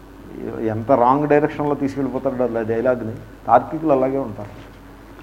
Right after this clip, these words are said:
So, యది నామ జ్ఞప్తిర్జ్ఞానమితి భావరూపతా బ్రహ్మణః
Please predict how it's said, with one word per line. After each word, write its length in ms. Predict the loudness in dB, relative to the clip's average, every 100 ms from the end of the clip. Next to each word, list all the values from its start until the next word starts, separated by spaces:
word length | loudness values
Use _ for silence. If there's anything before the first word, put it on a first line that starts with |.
| -20 -20 -20 0
So, 80 | 2 2 -2 2
యది 200 | 6 8
నామ 260 | 10 8 6
జ్ఞప్తిర్జ్ఞానమితి 1160 | 2 -2 -2 2 2 2 4 6 6 4 2 2 6
భావరూపతా 680 | 8 10 8 8 4 10 10 10 2
బ్రహ్మణః 440 | -2 0 0